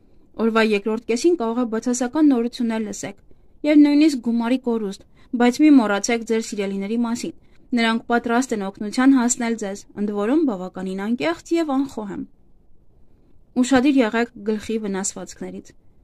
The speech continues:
Ձեր կարևոր ժամն է՝ իննանց տասնհինգից մինչև տասնմեկ զրո զրոն, և գույնը՝ սպիտակը։ Կույսեր,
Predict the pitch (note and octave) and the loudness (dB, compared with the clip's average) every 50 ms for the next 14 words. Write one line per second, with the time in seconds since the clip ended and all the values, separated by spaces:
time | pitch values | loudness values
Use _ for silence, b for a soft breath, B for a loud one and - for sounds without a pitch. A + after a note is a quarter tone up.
0 | _ - - B3+ C#4+ D4+ D4+ D4 B3+ A#3 A3+ A#3+ A#3+ B3 C#4 C#4+ C4+ B3 A#3+ G#3+ | _ -8 -2 2 2 2 2 0 0 0 0 0 2 2 2 2 2 0 -2 -2
1 | G3+ F3+ E3+ - - - _ - - A#3+ B3 B3 A#3 A3 A3+ - - - A#3 A#3+ | -4 -6 -10 -12 -14 -16 _ -2 2 6 6 6 6 4 2 -2 -2 -2 -4 -4
2 | A#3+ - B3 B3+ B3+ C4+ D#4+ D4+ - C#4+ C#4+ C#4+ C#4+ D#4 D#4 D4+ - - A3+ A#3 | -2 -2 0 0 0 0 0 -2 0 2 2 2 2 2 0 -2 -4 -6 -8 -8
3 | - - - D#3 F3 F3+ G#3 G#3 - - F#3 F3 F3+ F#3 F3+ F#3 F3+ F3 F3 G3 | -6 -8 -8 -6 -6 -6 -8 -8 -10 -12 -10 -10 -10 -10 -10 -10 -10 -10 -12 -12
4 | - - - - - - - - - - D4 D4 C#4+ C4 A3+ A3+ B3+ C4 C4+ C4+ | -14 -20 -20 -20 -20 -20 -20 -12 -4 -2 0 0 0 0 0 4 6 8 8 8
5 | C#4+ C#4 - - G3+ F3+ - F#3 - - - - - - - - - - _ _ | 6 4 0 -6 -12 -16 -16 -16 -16 -16 -16 -18 -18 -20 -20 -20 -20 -20 _ _
6 | _ - - - - - - - - _ _ _ - D#4+ E4+ D#4 - - E3+ - | _ -20 -20 -20 -20 -20 -20 -20 -20 _ _ _ 0 2 2 2 0 -2 -8 -8